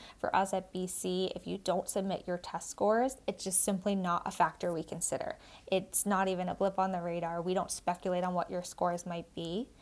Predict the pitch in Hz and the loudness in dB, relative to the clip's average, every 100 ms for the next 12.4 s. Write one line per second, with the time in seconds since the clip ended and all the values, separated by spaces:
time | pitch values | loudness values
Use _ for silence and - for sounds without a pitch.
0 | - - - 202 220 233 - 214 226 220 | -20 -20 -6 0 2 2 0 -2 0 -2
1 | 208 180 185 202 190 190 - 180 180 - | 0 0 2 2 2 0 -2 -4 -2 0
2 | 170 175 180 - - - 160 170 175 185 | 2 2 0 -2 -4 -2 -2 -2 0 0
3 | 202 208 180 180 180 - 180 - 175 185 | 0 -2 -2 -2 -2 -6 -4 -2 -2 0
4 | 190 - 170 185 180 185 185 - - 185 | -2 0 0 2 0 -2 -4 -14 -4 0
5 | 175 170 180 190 - 185 180 175 180 175 | 0 -2 -2 -4 -2 -2 -2 -2 -2 -2
6 | 175 - - 170 220 240 185 190 180 175 | -4 -6 -4 0 0 0 -4 -4 -4 -4
7 | 175 170 180 - 175 180 175 180 - 160 | -4 -6 -8 -6 -4 -2 -2 -4 -2 -4
8 | 175 175 170 170 - 175 170 170 180 175 | -6 -6 -6 -6 -6 -4 -4 -6 -6 -2
9 | 208 262 - - - - 208 - 226 - | -2 -4 -8 -20 -4 2 2 6 6 6
10 | 214 214 226 - 226 - - 220 247 285 | 6 4 2 0 -2 0 -2 2 2 2
11 | 302 226 - 175 - - 208 220 226 220 | 2 0 0 -4 -4 0 4 6 4 2
12 | 220 220 175 190 | 2 2 4 2